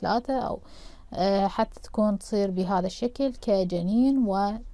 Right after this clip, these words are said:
تظهر يعني بشكل واضح وتتميز بشكل كبير. لاحظوا في هذه البيضة شلون اللارفا دا تطلع من البيضة، فبالتالي شقت البيضة وخرجت إلى الخارج.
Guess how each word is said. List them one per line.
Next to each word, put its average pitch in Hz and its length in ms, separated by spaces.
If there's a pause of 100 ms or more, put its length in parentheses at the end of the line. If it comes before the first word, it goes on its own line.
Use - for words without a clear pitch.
(120)
تظهر 214 480
يعني 190 400
بشكل 185 460
واضح 240 440
وتتميز 208 640
بشكل 190 540
كبير. 180 440 (100)
لاحظوا 277 300
في 277 200
هذه 262 280
البيضة 254 400
شلون 247 480
اللارفا 269 600
دا 240 140
تطلع 226 420
من 220 460
البيضة، 208 680
فبالتالي 190 580
شقت - 380
البيضة 196 480
وخرجت 196 800
إلى 180 180
الخارج. - 500